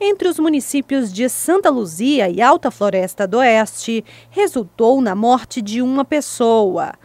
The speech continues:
O fato ocorreu no início da noite do último domingo. O motorista do carro teria perdido o controle da direção e invadido a pista contrária, ocasionando a colisão.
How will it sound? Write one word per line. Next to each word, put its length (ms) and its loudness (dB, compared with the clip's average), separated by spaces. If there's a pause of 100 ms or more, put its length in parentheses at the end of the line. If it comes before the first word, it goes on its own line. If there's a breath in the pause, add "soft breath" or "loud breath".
(300 soft breath)
O 100 -6
fato 540 -2
ocorreu 580 0 (260 soft breath)
no 80 0
início 520 0
da 180 2
noite 420 -2
do 140 -4
último 300 -2
domingo. 840 0 (340 soft breath)
O 120 -8
motorista 800 -2
do 100 -6
carro 540 0 (180 loud breath)
teria 260 2
perdido 640 0
o 60 -2
controle 640 0
da 200 2
direção 640 0 (160 soft breath)
e 80 -2
invadido 800 0
a 40 0
pista 360 -4
contrária, 840 0 (240 soft breath)
ocasionando 840 0
a 40 2
colisão. 840 0